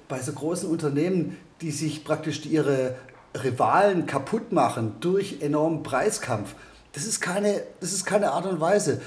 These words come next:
Du, man darf für eine Sache sein und man kann versuchen, in deiner Sache so gut zu werden, wie nur irgend möglich, ohne anderen damit zu schaden. Ja, in diesem Sinne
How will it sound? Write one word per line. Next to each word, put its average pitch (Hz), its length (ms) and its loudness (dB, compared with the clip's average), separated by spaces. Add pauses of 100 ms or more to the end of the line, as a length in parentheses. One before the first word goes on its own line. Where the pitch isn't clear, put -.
(140)
Du, 160 280 -2 (400)
man 160 240 2
darf 190 440 6 (140)
für 226 760 4 (300)
eine 180 240 2
Sache 180 320 2
sein 151 360 4
und 147 80 0
man 143 120 4
kann 165 200 -4
versuchen, 185 540 -2
in 170 140 -2
deiner 160 260 2
Sache 165 280 -2
so 165 200 -2
gut 214 380 -6 (520)
zu 170 200 0
werden, 170 380 2
wie 180 140 -2
nur 175 220 2
irgend 190 340 6
möglich, 165 480 2 (420)
ohne 180 420 2
anderen 156 400 2
damit 139 280 2
zu 165 80 -4
schaden. 120 500 2 (840)
Ja, 120 160 0
in 143 160 2
diesem 160 240 0
Sinne 151 460 6